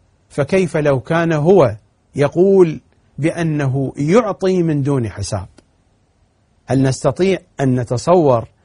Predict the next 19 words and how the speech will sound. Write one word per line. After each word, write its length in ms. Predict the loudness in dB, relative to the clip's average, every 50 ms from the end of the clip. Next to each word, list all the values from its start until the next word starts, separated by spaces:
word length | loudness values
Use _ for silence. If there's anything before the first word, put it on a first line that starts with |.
| _ _ -6
مدى 460 | -4 0 0 2 2 2 2 0 0
سعة 340 | 0 0 -2 0 0 0 -2 -2
هذا 220 | -2 -2 0 0 0
العطاء؟ 480 | -2 -2 -4 -6 -2 -2 -4 -4 -4 _ _ _ _ _ _ _ _ _ _ _ _ 0
الله 360 | 0 2 4 6 6 6 6 6
يقول 500 | 4 4 2 2 0 -2 -2 -4 -6 -12 _ _ _ _ _ _ _ -4
عن 180 | 0 0 0 2
عطائه 800 | 2 0 0 2 4 4 4 4 2 0 0 0 0 -2 -4 -6 _ _ _ -4
من 240 | -2 0 0 0 0
دون 280 | 0 0 0 0 -2
حساب: 360 | -4 -6 -10 -8 -8 -10 -12 -12 _ _ _ _ _ _ _ _ _ _ _ _ _ _ _ _ _ _ _ _ _ _ _ _ _ _ _ _ _ _ _ _ _ _ _ -12 -6
"ليجزيهم 880 | -2 0 2 4 4 2 2 0 -2 0 2 4 4 6 4 4 4 4
الله 540 | 2 2 4 4 6 6 6 4 0 -2 -4 -2 -4
أحسن 500 | -4 -4 -4 -12 -8 -8 -6 -4 -4 -4
ما 160 | -4 -4 -6
عملوا 480 | -6 -6 -6 -6 -6 -6 -8 -10 -14 -16 _ _ _ _ _ _ _ _ _ _ _ _ _ _ _ _ _ _ _ _ 0
ويزيدهم 880 | 2 4 4 4 4 2 2 0 0 2 4 4 4 4 4 2 0 0
من 220 | 0 0 0 -2
فضله، 520 | -2 -2 -2 -2 -2 -4 -6 -6 -6 -6